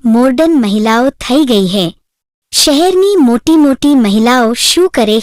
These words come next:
હે કે નહાયા વગર જ સીધી રસોડામાં ચાલી જાય હે, ચૂલાને સ્પર્શે હે, ઘરના રસોડામાં જઈને રસોઈ બનાવવા લાગે હે. કોઈ પોતાના હાથથી માટલીમાંથી પાણી ભરીને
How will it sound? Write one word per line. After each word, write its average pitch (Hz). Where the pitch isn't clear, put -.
હે 202
કે 240
નહાયા 233
વગર 220
જ 294
સીધી 220
રસોડામાં 269
ચાલી 226
જાય 196
હે, 175
ચૂલાને 339
સ્પર્શે 247
હે, 208
ઘરના 294
રસોડામાં 285
જઈને 233
રસોઈ 254
બનાવવા 208
લાગે 196
હે. 185
કોઈ 370
પોતાના 277
હાથથી 269
માટલીમાંથી 240
પાણી 247
ભરીને 247